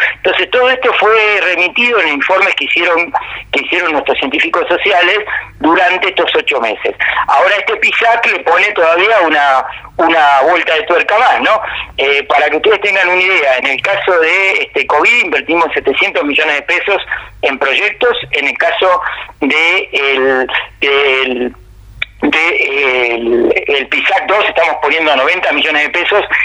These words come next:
y en Argentina contra el hambre estamos poniendo seiscientos cincuenta millones de pesos. Todo eso para, eh, fortalecer y para tener proyectos en estos tres temas, ¿no? Salud, el tema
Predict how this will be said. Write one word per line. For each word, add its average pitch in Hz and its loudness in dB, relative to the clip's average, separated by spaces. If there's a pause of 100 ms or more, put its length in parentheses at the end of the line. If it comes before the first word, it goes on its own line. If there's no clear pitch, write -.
(140)
y 160 2
en 196 2
Argentina 165 0
contra 147 0
el 151 0
hambre 208 0
estamos 160 0
poniendo 156 -2
seiscientos 143 -4
cincuenta 151 0
millones 127 0
de 127 -2
pesos. 117 -2 (480)
Todo 196 0
eso 220 2 (320)
para, 185 4
eh, 139 0
fortalecer 143 0
y 247 4
para 147 0
tener 165 0
proyectos - 0
en 170 2
estos 160 -2
tres 156 -2
temas, 123 0
¿no? 160 2 (140)
Salud, 214 2 (440)
el 139 -4
tema 190 2